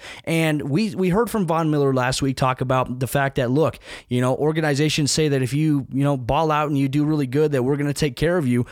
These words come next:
Well, the, the Broncos haven't taken care of Chris Harris Junior that well, in all honesty. They really haven't.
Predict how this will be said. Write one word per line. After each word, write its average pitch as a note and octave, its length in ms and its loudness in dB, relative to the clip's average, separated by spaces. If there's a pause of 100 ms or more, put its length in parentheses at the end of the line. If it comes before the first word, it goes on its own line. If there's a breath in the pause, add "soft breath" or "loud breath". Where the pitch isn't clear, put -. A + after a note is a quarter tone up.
(240 loud breath)
Well, C#3+ 260 0 (300)
the, - 240 0
the C#3+ 120 -2
Broncos D#3+ 380 2
haven't D3+ 220 0
taken D3 240 0
care C#3+ 180 2
of B2+ 100 -2
Chris C#3 200 -2
Harris B2 180 2
Junior B2 320 2
that A2 220 2
well, F#2+ 340 0 (100)
in C3 160 -2
all C3+ 160 0
honesty. A2+ 440 -2
They A#2 100 2
really C3 220 2
haven't. A2+ 280 0